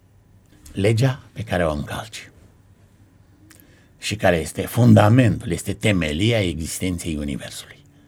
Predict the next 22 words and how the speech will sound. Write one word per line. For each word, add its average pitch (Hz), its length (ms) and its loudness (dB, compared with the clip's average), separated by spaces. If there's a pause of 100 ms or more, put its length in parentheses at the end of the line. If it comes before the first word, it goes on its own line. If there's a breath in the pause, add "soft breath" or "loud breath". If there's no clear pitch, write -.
(760 soft breath)
și - 80 -18
de 101 60 -4
la 98 100 2
care 98 360 0
nu 123 220 6
se 156 180 0
poate 120 280 0
face 110 300 0
rabat 110 460 2 (1300 soft breath)
și - 180 -8
care 101 200 2
este 104 260 0
o 110 60 6
lege 123 340 6
veșnică, 90 640 4
adică 78 400 0
o 101 80 2
lege 107 280 2
în 101 100 -2
care 85 300 0
nu 120 420 8
umbli 170 400 10